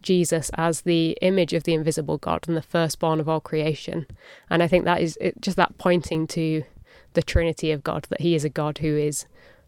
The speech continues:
fundamentally in relationship, um, and therefore we're called to reflect that, and that he is,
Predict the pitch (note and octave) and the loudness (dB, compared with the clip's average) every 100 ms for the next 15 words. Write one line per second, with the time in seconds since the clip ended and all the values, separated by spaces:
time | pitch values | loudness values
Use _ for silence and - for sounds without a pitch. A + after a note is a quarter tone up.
0 | _ F#3+ F3+ D#3+ D#3+ - - E3 D#3 D#3 | _ 2 4 4 2 0 0 2 2 2
1 | D#3 D#3 F3 D#3+ E3+ - - - D#3+ D3+ | 2 2 -2 -2 -2 -4 -14 -6 -4 -2
2 | D#3 D#3 - - E3 D#3+ D#3 D#3+ D3+ D3+ | -4 -4 -8 -4 0 2 2 2 2 0
3 | E3 E3+ - D3 - F3 - G#3+ C4+ - | -4 -4 -6 -2 2 2 4 0 0 -10
4 | _ - _ - - F#3 E3+ D3+ E3+ E3 | _ -20 _ -16 2 4 4 4 2 2
5 | D#3+ | -2